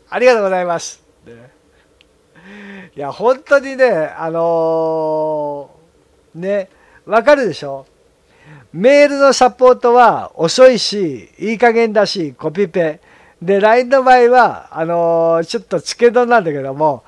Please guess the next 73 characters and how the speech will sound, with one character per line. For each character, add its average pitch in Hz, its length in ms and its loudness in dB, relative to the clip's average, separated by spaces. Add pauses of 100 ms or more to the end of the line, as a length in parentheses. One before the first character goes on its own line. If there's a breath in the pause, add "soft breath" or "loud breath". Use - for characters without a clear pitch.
(200 loud breath)
あ 160 120 -6
の 165 220 0
ー、 - 20 -2
そ 202 140 -6
の 233 120 -2
場 233 120 2
そ 220 120 -4
の 226 160 -2
場 220 120 2
で 208 180 -2
ち 185 200 -10
ゃ 208 80 -2
ん 185 40 -16
と 196 160 -4
ね、 196 200 -4 (240 soft breath)
あ 151 160 -6
の 147 540 -4
ー、 151 40 -8
そ 190 140 -10
の 214 140 -6
時 196 220 -6
の 139 120 -14
状 151 220 -12
況 147 280 -10
で 147 220 -10 (300 soft breath)
対 175 260 -6
応 175 80 -4
し - 100 -12
て 180 80 -12
る 175 100 -12
っ - 40 -14
て 127 120 -18
い - 20 -16
う 113 40 -16
の 139 80 -14
が 101 280 -20
現 143 200 -10
状 135 140 -10
で 131 100 -14
す。 - 100 -20
だ - 60 -20
か 175 400 -10
ら 180 60 -2
み 208 120 0
ん 233 40 -10
な 269 80 2
メ 196 280 2
ー - 20 -8
ル 277 440 -6
最 254 200 4
初 262 140 -4
に 247 80 -6
や 247 120 4
る 254 100 -6
け 208 120 -2
ど、 139 300 -6 (280 soft breath)
メ 180 200 4
ー 277 40 -4
ル 302 80 -4
が 294 100 0
一 196 200 -4
番 233 160 -2
バ 160 120 -4
カ 165 80 -2
バ 202 80 0
カ 226 120 -2
し 214 140 -10
い 170 40 -8
よ、 98 280 -16
返 147 180 -12
事 151 160 -10
が 110 120 -12
ね。 117 200 -20